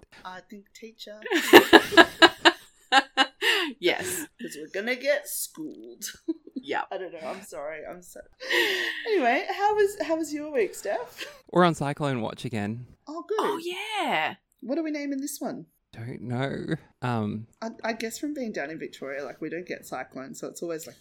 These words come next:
Speaker 1: "Ooh, what's this one called?" <laughs>
Speaker 3: Why is it called what it's called?
Speaker 1: I think it, doesn't it go through the alphabet?
Speaker 2: Yeah.
Speaker 3: There's a list, there's the list of names that they, um,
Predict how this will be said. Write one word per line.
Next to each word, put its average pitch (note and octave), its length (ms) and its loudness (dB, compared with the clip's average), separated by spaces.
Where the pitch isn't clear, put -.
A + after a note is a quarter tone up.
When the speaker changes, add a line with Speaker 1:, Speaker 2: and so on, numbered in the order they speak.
Speaker 1:
"Ooh, G#3+ 240 0
what's F3 160 -8
this - 160 -10
one D3+ 140 -8
called?" - 1120 -4
<laughs> - 100 -16
Speaker 3:
Why C#3 200 2
is F#3+ 100 2
it - 100 -4
called C3+ 280 2
what B2+ 100 0
it's - 140 -10
called? - 440 -6
Speaker 1:
I A#3+ 80 0
think D#4 240 -4
it, A4 160 -8
doesn't F#4 220 -6
it G#4 80 -12
go E4 80 -4
through D4+ 180 -6
the G3 140 -6
alphabet? G3 260 -4
Speaker 2:
Yeah. C#3 160 4
Speaker 3:
There's C#3+ 220 4
a D#3 60 4
list, D3 500 0
there's A#2+ 220 -4
the B2+ 100 -4
list B2+ 340 -10
of A2 120 -12
names G#2 560 -8
that - 180 -6
they, G#2 260 -6
um, G#2 300 -6